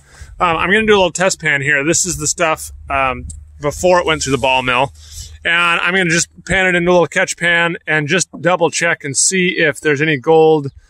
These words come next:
free gold in this stuff before we crushed it, to see if the shaker table's not working right or losing a little bit of gold. So I'll pan this down and we'll see what we get. Here's the material before the ball mill. And, uh, so it's been on the shaker table. And I don't know if you'll be able to see this,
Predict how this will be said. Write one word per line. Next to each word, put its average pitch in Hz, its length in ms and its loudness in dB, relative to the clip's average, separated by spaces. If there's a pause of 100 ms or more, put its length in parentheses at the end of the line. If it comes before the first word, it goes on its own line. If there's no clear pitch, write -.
(120)
free 185 280 0
gold 160 280 2
in 151 140 0
this 147 100 0
stuff 151 360 -2
before 175 360 0
we 156 100 2
crushed 131 400 -4
it, 139 140 0 (300)
to - 80 -10
see 151 220 0
if 135 120 -4
the 135 60 -12
shaker 147 280 -2
table's 127 380 -2
not 131 320 -2
working 139 340 0
right 127 320 0
or 117 160 0
losing 123 240 0
a 123 40 -8
little 120 160 0
bit 117 100 -10
of 113 60 -12
gold. 113 320 -2
So 123 260 -2 (340)
I'll 151 140 0
pan 185 220 0
this 175 160 0
down 190 320 0
and 139 160 -6
we'll 131 100 2
see - 220 -2
what 143 100 0
we 123 80 -4
get. 113 240 -6 (1700)
Here's 180 160 0
the 190 40 0
material 170 320 2
before 170 360 2
the 143 80 0
ball 131 260 2
mill. 127 300 0 (340)
And, 131 380 -2
uh, 127 80 2
so 139 160 -4
it's 131 80 -6
been 170 100 -4
on 160 120 0
the 139 40 -2
shaker 139 300 0
table. 135 400 -2 (440)
And 143 200 -2
I 208 80 0
don't 190 100 0
know 165 80 2
if 151 100 0
you'll 135 140 0
be 151 120 0
able 139 160 0
to 117 60 -6
see 135 260 0
this, 113 500 -4